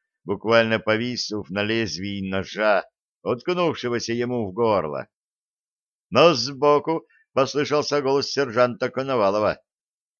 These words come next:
Микола оказался более понятливым хлопцем. Вилора торопливо запахнула разорванную гимнастёрку, собирая себя в кучу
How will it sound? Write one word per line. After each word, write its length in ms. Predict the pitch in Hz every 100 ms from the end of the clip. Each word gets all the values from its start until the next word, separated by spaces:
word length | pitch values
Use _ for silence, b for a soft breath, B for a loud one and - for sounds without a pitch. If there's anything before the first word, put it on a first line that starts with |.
| _ _ _
Микола 680 | 85 196 - 104 143 156 123
оказался 640 | 95 87 65 110 131 - 71
более 500 | - 92 110 123 127
понятливым 800 | 117 123 131 131 127 127 127 113
хлопцем. 800 | - 120 127 113 - 131 127 110 _ _ _ _ _ _ _ _ _
Вилора 560 | - 117 123 120 113 B B _
торопливо 480 | 113 90 113 120 113
запахнула 680 | 101 110 104 113 143 135 110
разорванную 600 | 104 87 107 104 101 101
гимнастёрку, 1000 | 98 98 98 - - 127 127 104 95 - _ _ _ _
собирая 500 | - 110 117 117 113
себя 320 | 98 113 117
в 160 | 113 -
кучу 520 | 135 139 107 95 87